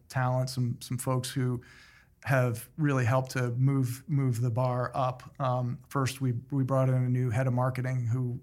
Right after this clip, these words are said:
was the, the former head of commercial marketing at Bell Helicopter. Um, so being able to lure him away was, was, uh, was great. And he really sees the, the promise of this in the helicopter industry. And then,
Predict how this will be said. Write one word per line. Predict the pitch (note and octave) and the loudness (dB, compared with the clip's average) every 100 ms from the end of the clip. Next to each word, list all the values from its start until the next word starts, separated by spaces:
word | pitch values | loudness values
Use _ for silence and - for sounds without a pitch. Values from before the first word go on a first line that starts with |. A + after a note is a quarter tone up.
| - | -2
was | C3 G#2 | -2 0
the, | B2 A#2 A2+ | -2 -2 -6
the | E3+ B2+ | -6 -6
former | - C3 B2+ A#2+ - | -2 0 0 -2 -8
head | - C#3 | -10 -4
of | C3 | -4
commercial | - C3 A#2+ B2+ | -2 -2 0 -2
marketing | B2+ A#2+ B2 A#2+ | -2 -2 -4 -4
at | A2+ | -2
Bell | B2+ | -2
Helicopter. | A#2+ C3 B2+ B2 B2 B2 C3+ C3 - - - - - | 0 0 0 -2 -4 -4 -8 -8 -14 -20 -20 -20 -4
Um, | C#3 B2+ B2 B2+ C3 | 0 2 2 0 -4
so | - C3+ | -2 0
being | C3 C3 | 4 4
able | C3 B2+ | 4 2
to | B2 C3+ | 0 0
lure | A#2+ B2+ B2+ | 0 0 0
him | C3 C3 | 0 0
away | B2+ C3 C3 C3 C3 - - _ | 0 2 2 2 -2 -14 -20 _
was, | C#3 B2+ C3 | 0 2 2
was, | E3 C#3 A#2+ | 2 2 4
uh, | C3 B2 B2 | 2 2 0
was | C#3+ C3 | -2 -2
great. | A2+ C#3+ C#3 C3+ C3 | -2 0 2 2 0
And | D3+ C3+ C3 C3 | 0 2 2 0
he | - E3 D3+ C#3 | 2 4 4 4
really | D3 D3 C3+ | 2 2 2
sees | C3 C#3+ C3 A2+ | 2 0 2 0
the, | C3 B2+ A#2+ - - | 0 0 -2 -8 -6
the | C#3 | -6
promise | - C3+ C#3 C3 | -2 0 2 0
of | B2+ A2 | -2 -2
this | B2 C3 - | -4 -6 -6
in | - C3+ | -2 0
the | A#2+ | 0
helicopter | B2 B2+ B2+ A#2+ B2+ | 0 0 -2 -2 -4
industry. | A#2+ A#2 B2+ | -4 -6 -6
And | B2+ C3 | 0 4
then, | C3+ C3 | 4 2